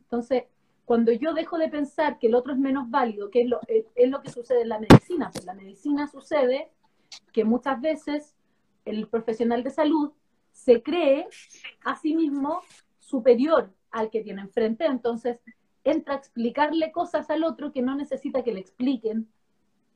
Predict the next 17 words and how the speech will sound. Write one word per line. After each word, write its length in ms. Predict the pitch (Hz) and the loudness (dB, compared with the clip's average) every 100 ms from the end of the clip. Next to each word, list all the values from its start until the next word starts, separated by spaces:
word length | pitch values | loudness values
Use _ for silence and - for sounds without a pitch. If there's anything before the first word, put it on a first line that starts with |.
| _ _ _ - | _ _ _ -2
antes 260 | 247 262 | -2 0
de 100 | 262 | -2
preguntar 480 | 233 214 196 233 262 | 0 -4 -4 -4 -2
qué 80 | 254 | -2
es 40 | |
lo 120 | 240 226 | -2 -2
que 80 | |
el 80 | 220 | -2
otro 200 | 220 214 | -2 -4
necesita 460 | 214 233 226 220 196 | -10 -10 -10 -10 -10
saber. 380 | 180 180 226 - _ _ _ _ _ _ - | -8 -4 -4 -4 _ _ _ _ _ _ 2
Eh, 560 | 214 202 196 190 185 - - | 2 2 0 -2 -2 -10 -2
y, 320 | 226 208 - | 0 -2 -6
y 160 | 233 190 | -8 0
yo 140 | 233 | 0
creo 220 | 233 262 254 | 4 0 4
que 280 | 226 208 | 2 2